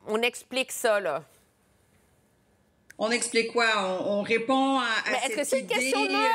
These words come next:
Speaker 2: euh,
Speaker 1: Est-ce que c'est pas une question de mode ? Je veux dire, je pense qu'il faut expliquer aux gens la réalité des gens non-binaires, là.
Speaker 2: Oui, en, en fait, euh, la réalité, c'est le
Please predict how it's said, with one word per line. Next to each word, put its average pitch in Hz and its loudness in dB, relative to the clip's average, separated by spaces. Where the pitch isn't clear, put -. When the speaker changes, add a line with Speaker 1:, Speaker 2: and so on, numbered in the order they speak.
Speaker 2:
euh, - -2
Speaker 1:
Est-ce 311 -4
que 285 -4
c'est 240 -8
pas - -6
une 440 -8
question 392 -4
de 349 -4
mode ? 370 -2
Je 277 -8
veux 277 -6
dire, 269 -2
je - -12
pense 339 -4
qu'il - -18
faut 330 -2
expliquer 294 -8
aux 330 -2
gens 247 -2
la 214 -2
réalité 208 -8
des 175 -10
gens 196 -6
non-binaires, 180 -6
là. 151 -12
Speaker 2:
Oui, 254 -4
en, 208 -8
en 208 -8
fait, 175 -4
euh, 196 -8
la 202 0
réalité, 208 -4
c'est 226 -6
le 190 0